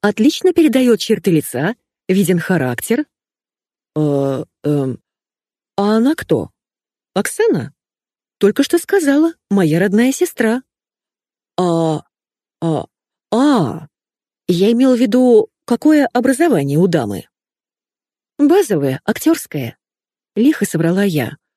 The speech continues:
"Училась в театральном. Сейчас имеет мелкие выходы, ну, типа кушать подано, понимаете, о чём речь?" Волк кивнул. "Угу. Оксана мечтает прославиться.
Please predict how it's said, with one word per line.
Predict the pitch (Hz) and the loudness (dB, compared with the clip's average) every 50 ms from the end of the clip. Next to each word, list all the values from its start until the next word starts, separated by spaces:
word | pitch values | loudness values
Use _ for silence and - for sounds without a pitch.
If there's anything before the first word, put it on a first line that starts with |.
| _ _ _ _ | _ _ _ _
"Училась | _ 277 294 - - 320 285 277 - | _ 0 0 2 2 2 2 2 0
в | - | -2
театральном. | - - 302 330 330 - 233 175 139 139 131 113 113 117 - _ _ _ _ _ _ _ _ _ _ | -2 0 0 0 2 0 0 0 0 -2 -4 -6 -6 -8 -10 _ _ _ _ _ _ _ _ _ _
Сейчас | - - 247 - 302 311 - - | -8 -8 -4 0 0 -2 -2 -2
имеет | - 220 233 240 240 233 - - | -2 0 2 4 2 2 2 2
мелкие | 240 247 247 226 - - 240 247 | 2 4 4 2 0 0 0 2
выходы, | 247 294 285 - - 151 131 131 120 120 - _ | 2 2 2 2 0 -4 -2 -2 -6 -6 -8 _
ну, | 302 392 427 | -2 -2 -2
типа | - - - 233 - 170 | -2 -2 -4 -2 -2 -2
кушать | 165 - 165 160 - 151 - - | -2 -2 -2 -2 -2 -4 -6 -6
подано, | _ - 294 311 262 226 226 220 214 214 202 - _ _ _ _ _ | _ 0 0 2 2 2 0 0 0 -2 -4 -8 _ _ _ _ _
понимаете, | 226 254 330 440 381 - - 147 | 0 2 2 2 2 0 0 -2
о | 147 | -4
чём | - - 160 160 | -2 -2 -2 0
речь?" | 156 131 104 - - - _ _ _ _ _ _ _ _ _ _ _ _ _ _ _ _ _ _ _ | 0 -2 -2 -4 -8 -14 _ _ _ _ _ _ _ _ _ _ _ _ _ _ _ _ _ _ _
Волк | - 165 190 285 320 - - - | -2 0 2 2 0 0 -4 -14
кивнул. | _ - 262 226 220 190 143 120 95 - _ _ _ _ _ _ _ _ _ _ _ _ _ _ _ _ _ _ _ _ | _ -2 0 2 2 2 2 0 -4 -10 _ _ _ _ _ _ _ _ _ _ _ _ _ _ _ _ _ _ _ _
"Угу. | 170 190 240 214 165 139 127 120 117 - - _ _ _ _ _ _ _ _ _ _ _ _ _ _ _ - | 2 2 4 4 2 0 0 -2 -4 -6 -10 _ _ _ _ _ _ _ _ _ _ _ _ _ _ _ -8
Оксана | 185 196 - - - 240 247 247 226 214 | -6 -6 -6 -6 -4 -2 0 2 2 2
мечтает | 214 202 - - - 233 226 220 - | 0 0 -2 -4 -2 0 0 0 0
прославиться. | - 208 202 208 - - 226 240 233 180 123 104 - - - 113 104 | 0 -2 -2 -2 -2 -2 0 0 0 -2 -4 -6 -10 -12 -12 -14 -14